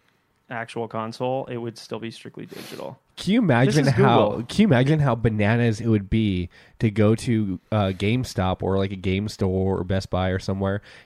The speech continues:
Speaker 2: and then go find, uh, you know, the Google Cube section or whatever it's gonna be called, you know?
Speaker 1: Yeah, I
Speaker 2: And
Speaker 1: don't
Speaker 2: then you
Speaker 1: see it.
Speaker 2: see a, a game box with Google across the top.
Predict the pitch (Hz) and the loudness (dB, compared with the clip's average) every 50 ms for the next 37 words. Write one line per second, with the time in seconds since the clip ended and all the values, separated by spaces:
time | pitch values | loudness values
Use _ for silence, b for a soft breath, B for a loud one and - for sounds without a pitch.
0 | B - 127 113 107 104 101 98 98 107 98 107 104 - - - 101 95 92 95 | B -4 -2 0 0 0 -2 -2 0 2 2 2 0 -2 -4 -4 -2 -2 -2 -2
1 | 92 95 95 95 - - 104 98 95 92 90 - - 101 95 92 90 90 90 - | -2 -4 -4 -6 -6 -4 -2 -2 -2 -2 -4 -4 -4 -6 -4 -4 -4 -4 -6 -6
2 | b b b b b b b b _ _ _ _ _ _ _ 110 117 113 107 107 | b b b b b b b b _ _ _ _ _ _ _ -12 -12 -12 -6 -6
3 | 113 95 - 110 104 95 101 98 - - - - - 101 101 101 101 92 95 95 | -6 -2 -2 -2 -2 -2 -2 -6 -6 -8 -12 -6 -2 0 2 2 0 0 -4 -10
4 | - - 101 87 - - - 98 90 87 87 90 - - 139 131 113 110 104 104 | -8 -6 -6 -6 -6 -8 -8 -6 -6 -6 -8 -10 -4 0 0 0 2 0 0 0
5 | 101 101 101 92 - 104 92 95 92 - 98 90 87 92 90 90 92 92 98 - | -2 -2 -6 -6 -6 -6 -6 -6 -4 -4 -4 -4 -4 -4 -4 -4 -2 -4 -4 -4
6 | 76 165 170 147 - - 147 151 165 151 151 156 160 156 147 160 156 123 147 139 | -6 -8 -10 -10 -10 -8 0 2 4 6 6 6 6 6 4 4 4 2 2 4
7 | 131 120 113 113 - - 120 113 107 101 - 113 107 107 107 107 101 98 110 101 | 4 4 4 2 2 0 -2 -2 -2 -2 0 0 2 2 2 0 0 2 2 4
8 | 101 95 92 - - - - 101 101 95 - - - - 107 107 101 98 101 101 | 4 2 2 -2 -6 -6 -2 -2 -2 -2 -2 -6 -10 -4 -2 0 0 2 0 0
9 | 95 87 92 - - 104 95 - - 95 - - 101 95 87 78 - - | 0 0 -2 -2 -4 -6 -6 -4 -8 -10 -8 -6 -4 -4 -4 -4 -6 -10